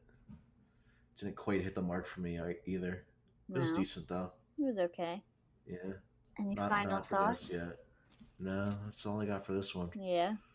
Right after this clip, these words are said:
Speaker 1: Solid, solid episode though.
Speaker 2: They all are, and the boys are starting to feel, like, super old to me.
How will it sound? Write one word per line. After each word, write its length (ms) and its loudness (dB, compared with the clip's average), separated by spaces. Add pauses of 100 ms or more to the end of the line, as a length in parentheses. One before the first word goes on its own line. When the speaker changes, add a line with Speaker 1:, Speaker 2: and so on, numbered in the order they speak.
(500)
Speaker 1:
Solid, 500 -2
solid 300 2
episode 440 -2
though. 200 -2 (1300)
Speaker 2:
They 100 0
all 280 2
are, 180 4
and 360 4
the 60 8
boys 260 10
are 80 6
starting 360 6
to 80 2
feel, 280 6
like, 240 6
super 320 2
old 320 6
to 100 -6
me. 280 0